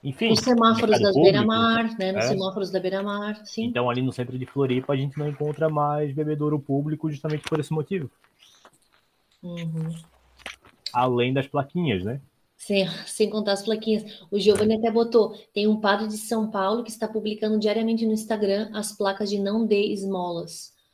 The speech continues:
Speaker 2: no sul do pra-, país. É, Padre Júlio Lancelotti. É, bem complexo. Enfim, acho que o Jean tinha alguma, mais alguma coisa pra contribuir, Jean, não sei, tava ali com a mão levantada, depois era o Gustavo. Ou tu,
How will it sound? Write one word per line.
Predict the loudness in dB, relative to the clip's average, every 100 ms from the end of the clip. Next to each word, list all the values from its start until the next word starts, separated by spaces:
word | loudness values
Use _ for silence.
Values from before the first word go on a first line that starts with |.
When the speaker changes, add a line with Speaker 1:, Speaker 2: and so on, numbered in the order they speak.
| _ _ _
Speaker 2:
no | -16
sul | -12 -10
do | -12
pra-, | -8 -4 -4 -6 _
país. | -10 -6 -4 -4 -6 -10 -16 -16
É, | -10 -8 -8 -16 _ _
Padre | -6 -4 -2 -2
Júlio | -2 -2 0 -2
Lancelotti. | -4 -6 -8 -8 -6 -8 -4 -2 -2 -4
É, | -8 -6 -6 -12 _
bem | -14
complexo. | -12 -14 -12 -12 -12 -18 _ -20 -20 -20 -18 -18 -10
Enfim, | -8 -6 -8 -8 -12
acho | -6 -2
que | 2
o |
Jean | 4 4 4
tinha | 4
alguma, | 4 4 4
mais | 4 2
alguma | 2 0
coisa | 0 0
pra | 0
contribuir, | -2 -2 -2 2 2 4
Jean, | 2 0
não | -2
sei, | -4 -2 -2
tava | -2 -2
ali | -2 -2
com |
a | -2
mão | -4 -4 -6
levantada, | -6 -2 0 0
depois | 0 0 0
era | 0 -2
o | -4
Gustavo. | -6 -4 -2 -2 -2 -8 -10 _ _ _ _ _ _ _ _ _ _ _ _
Ou | 0
tu, | 4 2 2